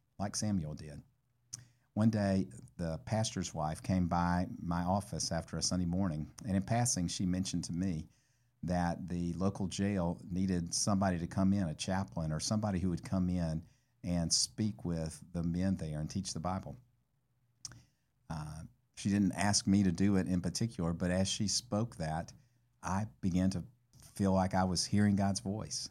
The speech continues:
and I said yes. And I spent the next seven years, uh, going to the jail there, and, uh, I met many guys who were hungry to hear the word of God, and met many guys who needed someone to come along and pray with them, and I met some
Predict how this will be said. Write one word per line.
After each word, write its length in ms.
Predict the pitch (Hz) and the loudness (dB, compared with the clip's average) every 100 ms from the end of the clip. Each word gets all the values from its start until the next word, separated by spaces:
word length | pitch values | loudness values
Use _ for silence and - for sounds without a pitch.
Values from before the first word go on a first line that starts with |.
| - - | -16 -10
and 380 | 87 87 90 92 | -4 -2 0 -2
I 120 | 90 | -2
said 220 | 90 101 | -2 -2
yes. 460 | 92 98 - - - - _ _ _ _ - | -2 -4 -6 -8 -8 -14 _ _ _ _ -4
And 360 | 85 85 85 | 0 2 2
I 200 | 85 85 | 0 -2
spent 240 | 85 - 92 | -2 -4 -2
the 60 | |
next 280 | 92 92 - | -2 -2 -2
seven 260 | 101 92 92 | 0 2 2
years, 440 | 92 98 92 - - | 2 0 -2 -6 -4
uh, 220 | 85 85 82 - _ _ | -2 -2 -4 -10 _ _
going 400 | 90 95 98 98 | -2 2 2 2
to 220 | 95 104 95 | 0 -2 -2
the 80 | |
jail 400 | 90 95 104 82 78 | -2 -2 -4 -6 -6
there, 320 | 78 73 - _ _ _ _ | -6 -6 -10 _ _ _ _
and, 380 | 85 85 82 80 | -4 -2 0 0
uh, 60 | 85 | 0
I 160 | 85 | 2
met 180 | 87 92 | 4 4
many 240 | 95 95 98 | 4 4 4
guys 360 | 87 80 78 | 2 0 0
who 80 | 98 | 0
were 120 | 82 | -2
hungry 520 | 76 95 95 82 73 78 - | 2 4 4 2 -2 -6 -4
to 80 | |
hear 360 | 85 78 104 95 | -2 0 2 2
the 80 | 90 | 0
word 240 | 80 85 | -2 -2
of 120 | 85 | -4
God, 380 | - 85 87 87 | -4 -2 -2 -4
and 160 | 73 - _ _ _ - | -6 -12 _ _ _ 2
met 140 | 104 | 4
many 180 | 104 107 | 6 6
guys 300 | 101 98 92 | 6 6 6
who 140 | 98 92 | 4 6
needed 340 | 95 98 92 | 6 4 2
someone 340 | - 98 95 | 4 4 4
to 60 | 92 | 4
come 160 | 95 95 | 2 2
along 260 | 92 95 | 4 2
and 100 | 85 | 0
pray 240 | - 92 95 | -2 -2 0
with 200 | 78 - | -2 -4
them, 180 | 76 | -4
and 100 | 85 | -2
I 60 | 92 | 2
met 240 | 98 95 | 2 0
some 420 | - 107 110 98 | -2 0 2 2